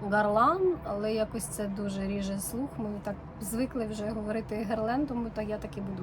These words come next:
казати. А в мене нараховується вісім флаконів цього бренду. Е, це люксовий бренд, але це, ну, на-, наче єдиний люкс, е, який, е, з самого початку, е,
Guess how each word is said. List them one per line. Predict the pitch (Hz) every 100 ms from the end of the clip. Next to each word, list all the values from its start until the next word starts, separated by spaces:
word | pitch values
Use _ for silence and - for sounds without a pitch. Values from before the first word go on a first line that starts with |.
| 180
казати. | 170 175 170 - - - - - - - - -
А | 196
в | 190
мене | 233 330 339
нараховується | 302 262 254 269 262 247 214
вісім | 240 233 214
флаконів | 208 202 208 185 180
цього | - 185 185 185
бренду. | 247 320 277 277 262 247 233 -
Е, | 208 202 208 208 202 202 202 196 196 196 196 196 196 196 196
це | - 294
люксовий | 247 202 - 208 202
бренд, | 196 233 320 359 -
але | 196 202 240 262 247 - -
це, | 226 - - - - - - - - - - 202 208
ну, | 226
на-, | 226 220 208 208 202 208
наче | 214 214
єдиний | 190 208 196 226 202 190 190
люкс, | 233 370 - - - - - - - - - - -
е, | 202 202
який, | 196 220 - 240 269 277 247
е, | 240 233 226 220 208 202
з | 202
самого | 226 220 214
початку, | 202 - 233 269 - 254
е, | 247 233 220